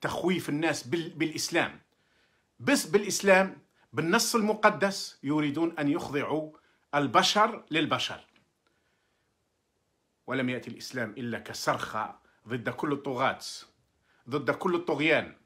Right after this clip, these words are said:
التوحيد هو صرخة لكي لا يكون هناك شيء آخر مع الله سبحانه وتعالى، والله سبحانه وتعالى تركك حرا، تركك حرا.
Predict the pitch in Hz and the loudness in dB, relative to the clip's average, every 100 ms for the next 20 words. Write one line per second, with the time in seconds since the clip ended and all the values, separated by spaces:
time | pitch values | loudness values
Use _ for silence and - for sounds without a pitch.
0 | _ _ _ _ _ - - 120 110 - | _ _ _ _ _ -18 -8 -6 -6 -4
1 | 160 143 - - 127 120 - - - - | -2 -2 -4 -8 -6 -4 0 4 4 4
2 | 135 123 113 147 131 208 220 208 170 170 | -2 -2 -2 -2 4 4 4 4 2 4
3 | 160 - 170 160 156 151 131 113 127 113 | 2 0 4 6 6 4 -2 -2 -2 -4
4 | - 113 98 - 80 - _ _ - - | -6 -8 -8 -10 -14 -16 _ _ -20 0
5 | 151 208 196 - 190 180 165 170 175 160 | 4 8 6 4 0 0 4 4 4 2
6 | 165 156 143 147 156 - - _ _ _ | 0 0 -2 -2 -2 -6 -12 _ _ _
7 | _ _ - _ 185 175 180 151 175 - | _ _ -20 _ 4 4 4 0 0 -2
8 | 151 85 | -4 -4